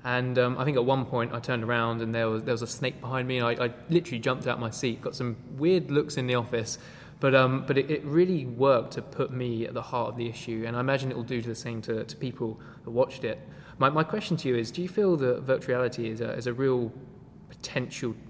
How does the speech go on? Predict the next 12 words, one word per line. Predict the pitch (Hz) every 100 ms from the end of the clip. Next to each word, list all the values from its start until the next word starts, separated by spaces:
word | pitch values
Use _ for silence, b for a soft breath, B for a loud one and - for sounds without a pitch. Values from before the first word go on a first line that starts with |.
| -
game | 139 139 139
changer | - 110 107 107
for | 107 123 110 110
the | 113
way | 113 117 113
that | 110
companies | - 113 113 -
can | 120
communicate | 117 120 143 131 104 110 113
their | 113
sustainability | 120 - 107 110 110 110 113 113
initiatives? | 113 110 - 107 -